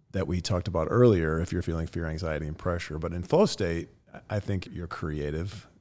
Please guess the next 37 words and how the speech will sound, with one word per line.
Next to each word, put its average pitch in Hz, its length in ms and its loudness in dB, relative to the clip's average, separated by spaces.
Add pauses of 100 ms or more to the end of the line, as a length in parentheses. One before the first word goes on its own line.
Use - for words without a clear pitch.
(160)
There's 87 180 -8
a 85 60 -8
certain 85 320 -6
element 82 340 -4
of 87 120 -10
joy, 80 500 -4 (120)
lots 80 420 -2
of 78 60 -8
creativity. 76 800 -6 (120)
Like, 85 180 -6
you 117 80 2
can 127 80 2
get 107 160 0
flow 104 120 0
state 95 220 -4
in 82 60 -8
a 80 60 -4
workout, 78 540 -2
and - 80 -12
you're 85 100 -8
like, 82 240 -10
"Ah, 98 160 -6
what 92 160 -6
if 90 140 -8
I 85 100 -6
just 92 260 -10
switch - 300 -6
this 92 240 -2
to 80 120 -8
that?" 82 420 -2
And 71 180 -6
you're 85 140 -10
just, 90 220 -6 (300)
you 87 140 -6
have 87 120 -2
great 104 280 0
intuition. 98 840 2